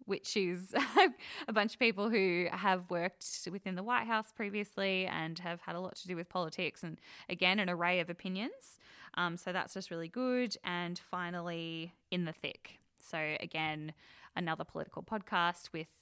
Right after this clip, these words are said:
a different array of personalities, including, like, a Latino,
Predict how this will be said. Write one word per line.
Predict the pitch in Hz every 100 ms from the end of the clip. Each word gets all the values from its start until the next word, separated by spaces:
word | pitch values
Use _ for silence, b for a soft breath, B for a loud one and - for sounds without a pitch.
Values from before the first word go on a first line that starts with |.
| -
a | 165
different | 160 - 160
array | 156
of | 151
personalities, | - 151 160 156 160 - 165 151
including, | - 175 165 156 147 156
like, | 175 -
a | 175
Latino, | 160 151 - 151 151 151